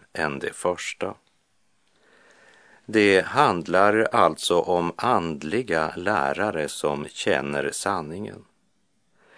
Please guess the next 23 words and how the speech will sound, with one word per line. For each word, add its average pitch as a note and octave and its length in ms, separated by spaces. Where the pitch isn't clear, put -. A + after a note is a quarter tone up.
Kunskapen E2+ 1080
finns D#2 460
i F2+ 80
deras E2+ 440
huvud, G2 520
men D#2+ 600
de E2+ 140
har D#2 120
ingen E2+ 360
kärlek A2 840
till - 140
sanningen. - 680
De C#3 200
har G2 340
förkastat G2+ 1080
det F2+ 180
de F2+ 200
en F2+ 220
gång D#2 300
tidigare D2+ 800
bekänt D#2+ 560
sig D2 220
till D2 440